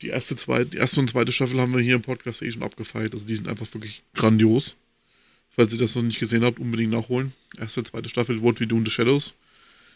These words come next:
Gibt's auch auf Disney Plus, glaub ich, mittlerweile. Und die dritte Staffel habe ich mir jetzt bei Amazon gekauft, weil ein gewisser Herr mir die ewig mal geben wollte, hat's aber immer noch nicht gemacht. Und dann habe ich mir die jetzt bei Amazon gekauft. Und ich muss leider sagen, ich bin ein bisschen enttäuscht davon.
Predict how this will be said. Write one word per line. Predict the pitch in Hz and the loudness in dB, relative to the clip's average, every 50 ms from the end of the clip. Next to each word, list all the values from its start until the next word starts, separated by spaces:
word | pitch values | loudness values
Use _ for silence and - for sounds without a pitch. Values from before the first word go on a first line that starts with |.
| _ _ _ - | _ _ _ -6
Gibt's | 113 104 - - | -6 -4 -2 -4
auch | 107 104 | -4 -4
auf | 104 - | -4 -4
Disney | - 104 98 110 104 | -6 -4 0 0 0
Plus, | - - 120 110 | 2 2 0 0
glaub | - - 110 104 | 0 -2 -2 -2
ich, | - | -4
mittlerweile. | 117 107 117 110 113 113 110 113 123 120 - _ _ _ _ _ _ _ _ _ _ - | -4 -2 0 0 2 2 2 0 0 -2 -4 _ _ _ _ _ _ _ _ _ _ -4
Und | 117 107 113 113 113 110 | -2 -2 0 -2 -2 -4
die | 107 - | -6 -4
dritte | - 135 135 151 139 | -4 0 0 2 2
Staffel | - 147 135 127 127 | 2 0 0 2 2
habe | 127 120 | 0 0
ich | 120 120 | 2 0
mir | 127 | 0
jetzt | 120 - - | -2 -2 -4
bei | 123 | -6
Amazon | 120 131 139 123 - 117 113 | -2 0 -2 -2 0 -2 -2
gekauft, | 117 110 - - 120 139 147 - - | -4 -4 0 0 0 0 0 -2 -4
weil | 113 110 | -4 -2
ein | 113 110 | -2 -2
gewisser | 110 110 113 117 117 113 - | -4 -4 -4 -4 -4 -4 -2
Herr | - 120 | -2 -2
mir | 120 120 117 | -2 -2 -2
die | 113 - - | -2 -2 -4
ewig | 117 117 - | -4 -4 -6
mal | 117 113 | -6 -6
geben | 110 117 120 127 131 | -4 -4 -4 -4 0
wollte, | 131 135 127 127 131 123 | 0 0 0 0 0 -2
hat's | 123 120 - - | -2 -4 -6 -6
aber | 110 113 117 | -4 -2 -2
immer | 123 120 120 120 | 0 0 0 0
noch | 117 113 117 | 0 0 -2
nicht | 120 117 113 - | -2 -4 -4 -4
gemacht. | - 117 139 160 - - - _ _ _ _ _ - _ _ _ _ _ _ _ _ _ _ _ | -2 0 0 -2 -2 -8 -16 _ _ _ _ _ -20 _ _ _ _ _ _ _ _ _ _ _
Und | 143 135 | -4 0
dann | 131 123 | 0 2
habe | 131 135 | 2 2
ich | 120 120 | 0 0
mir | 123 | 2
die | 123 | 2
jetzt | 139 127 - | 2 2 2
bei | 101 | -4
Amazon | 120 127 127 - - 135 139 | -2 -2 -2 0 0 0 -2
gekauft. | 117 110 117 113 143 151 - - - _ _ _ _ _ _ _ _ _ _ _ _ _ _ _ _ _ _ _ _ _ _ _ | 0 6 8 8 8 6 2 -4 -10 _ _ _ _ _ _ _ _ _ _ _ _ _ _ _ _ _ _ _ _ _ _ _
Und | - 131 127 | -2 0 2
ich | 117 113 | 2 2
muss | 120 123 110 | 0 0 2
leider | 120 120 123 127 | 4 4 4 4
sagen, | 120 120 127 143 151 | 4 4 2 2 0
ich | 135 - | -2 -2
bin | - 135 | -4 -4
ein | 143 | -2
bisschen | 147 156 - 147 139 | -2 -2 0 0 0
enttäuscht | - 147 143 143 - | 0 0 0 0 -2
davon. | 123 - 117 110 113 | -4 -6 -6 -10 -12